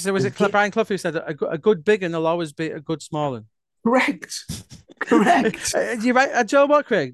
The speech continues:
Speaker 1: Uh, what you said there, I think that is Man City last season where I think that, I think, I think one day Pep's just sat in his office and he's got his spaghetti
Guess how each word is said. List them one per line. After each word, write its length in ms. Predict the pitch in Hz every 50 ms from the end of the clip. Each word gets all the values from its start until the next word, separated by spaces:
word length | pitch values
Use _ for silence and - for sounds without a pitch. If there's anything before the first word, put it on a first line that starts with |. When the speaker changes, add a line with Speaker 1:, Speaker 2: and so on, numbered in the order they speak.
| - 147
Speaker 1:
Uh, 140 | 175 175 170 180
what 160 | 196 247 262 277
you 60 | 240
said 240 | - 262 233 202 247
there, 360 | 233 214 127 107 104 - _ _ _ _ _ _ -
I 200 | - 185 233 254
think 160 | - 269 240
that 120 | 233 220 214
is 120 | 214 180
Man 160 | 202 196 180
City 320 | 170 - - 226 - 240 220
last 200 | 202 180 - -
season 360 | 196 202 240 220 190 190 165
where 300 | 151 143 139 139 131 - _ _ _ _ _ - _ _ _ _ -
I 280 | 214 226 240 247 240
think 420 | 208 - 247 233 185 131 113 117 - -
that, 220 | 151 143 139 - _ _ _ _ _ _ _ _ _ _ _ _ _ _ _ _ _ _ _ _ _ _
I 160 | - 170 185 185
think, 280 | - 233 220 214 190 - -
I 160 | 185 226 247
think 180 | 233 254 220 190
one 200 | 208 226 220 214
day 220 | 190 220 208 165 139
Pep's 280 | - - 202 180 -
just 140 | - 147 -
sat 140 | - - -
in 40 | 202
his 140 | 202 180 208
office 340 | 190 165 - 131 123 -
and 60 | - 135
he's 120 | 135 -
got 200 | - - - 202
his 140 | 196 180 -
spaghetti 580 | - - 165 185 170 - 170 165 160 156 147